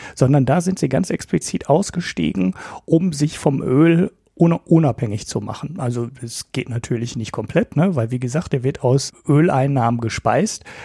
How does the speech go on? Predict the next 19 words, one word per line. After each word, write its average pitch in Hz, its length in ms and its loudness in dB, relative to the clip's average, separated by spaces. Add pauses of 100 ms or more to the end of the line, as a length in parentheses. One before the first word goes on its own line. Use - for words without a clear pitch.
(140)
aber 135 220 2
sie 135 100 2
möchten 147 400 0
in 202 180 0
dem 190 200 2
Fonds 156 420 4
den 143 160 0
Anteil 151 640 0
an 135 400 2
Ölpreisabhängigkeit 131 1800 -2 (340)
reduzieren. 113 720 -6 (220)
Und 147 180 4
das 151 140 4
erklärte 160 420 2
dann 160 140 -2
auch 151 100 0
so 143 140 -4
ein 113 120 -6 (140)
bisschen, 220 880 0